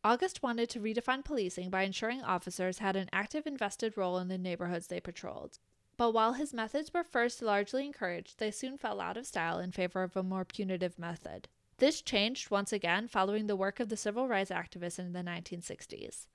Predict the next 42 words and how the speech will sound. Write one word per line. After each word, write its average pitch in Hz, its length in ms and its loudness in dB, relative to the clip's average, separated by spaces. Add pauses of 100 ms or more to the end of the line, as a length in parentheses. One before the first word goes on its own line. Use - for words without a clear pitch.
(300)
In 247 100 4
nineteen 262 400 4
seventy-four, 208 800 4
researchers 254 600 0
examined 196 520 -2
police 196 240 -2
strategies 175 540 0
through 190 140 0
the 180 80 -2
Kansas 208 400 0
City 180 320 2
Patrol 180 400 0
Experiment. 160 560 -6 (320)
This 277 200 10
study 202 300 10
found 190 220 6
that 190 120 6
increasing 226 480 -2
preventative 233 680 0
patrol 202 320 2
and 196 140 2
response 175 360 -2
time 175 200 -4
had 185 180 -2
a 185 60 -4
small 185 340 -2
but 254 160 -2
notable 196 360 0
impact 170 440 -4
on 185 100 -2
reducing 180 400 0
crime 185 300 2
levels, - 500 -2
reducing 214 440 2
public 302 300 -2
fear, 170 420 0
and 196 100 2
increasing 202 480 0
satisfaction 220 640 0
with 175 120 -4
the 180 60 -8
police. - 520 -10